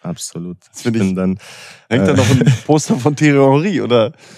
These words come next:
Speaker 1: Na, das war halt dann Kinderzimmer, ein bisschen älter, so
Speaker 2: Okay.
Speaker 1: sagen wir mal, ähm, ich war mit sechzehn, glaub ich, umgezogen von Ports nach Leverkusen. Und dann hast du aber noch die ganzen Trophäen von früher, ähm, die Pokale, Wimpel,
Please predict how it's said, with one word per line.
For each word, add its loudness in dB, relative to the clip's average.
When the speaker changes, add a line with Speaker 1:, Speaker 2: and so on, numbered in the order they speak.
Speaker 1:
Na, 2
das -4
war 2
halt -2
dann -2
Kinderzimmer, -2
ein -10
bisschen -2
älter, 0
so -2
Speaker 2:
Okay. 0
Speaker 1:
sagen 2
wir 0
mal, -2
ähm, -4
ich -20
war -2
mit -4
sechzehn, -6
glaub -4
ich, -14
umgezogen -6
von -8
Ports -4
nach -2
Leverkusen. -4
Und -4
dann -2
hast -6
du -4
aber -4
noch -2
die -14
ganzen -4
Trophäen -4
von -6
früher, -6
ähm, -6
die -8
Pokale, -4
Wimpel, -2